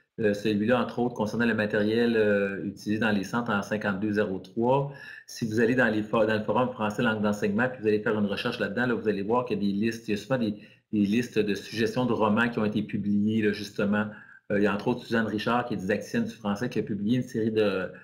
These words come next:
de listes de suggestions de romans, euh, pour le cinquante-deux zéro trois, mais aussi pour le quarante et un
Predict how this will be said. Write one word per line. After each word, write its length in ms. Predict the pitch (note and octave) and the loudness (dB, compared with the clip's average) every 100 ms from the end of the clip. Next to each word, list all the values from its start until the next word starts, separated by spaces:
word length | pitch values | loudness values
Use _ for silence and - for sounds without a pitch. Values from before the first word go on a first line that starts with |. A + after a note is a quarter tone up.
| - - - | -20 -12 0
de 60 | G#2 | 2
listes 460 | G2+ A2+ A#2 - | 4 2 0 0
de 180 | G#2+ G2 | 0 0
suggestions 460 | F#2+ G#2+ G#2+ - B2 | -2 -2 -2 0 0
de 80 | A2 | 2
romans, 460 | G#2 G#2 A#2 A#2+ - - _ - | 2 2 2 0 -4 -20 _ -8
euh, 40 | G#2 | -4
pour 180 | A2+ | 2
le 60 | G#2+ | 2
cinquante-deux 420 | A#2+ A2+ A2+ A#2 | 2 0 0 2
zéro 180 | A2+ G2 | 2 0
trois, 180 | F#2+ A#2+ | 0 0
mais 160 | A2 - B2 | 0 -2 -6
aussi 280 | G#2 - | -6 -6
pour 140 | - A2 | 0 2
le 120 | G2+ | 2
quarante 340 | A2+ G#2 G#2+ | 2 0 0
et 60 | A2+ | 0
un 360 | A2+ A#2 A#2+ | 0 2 0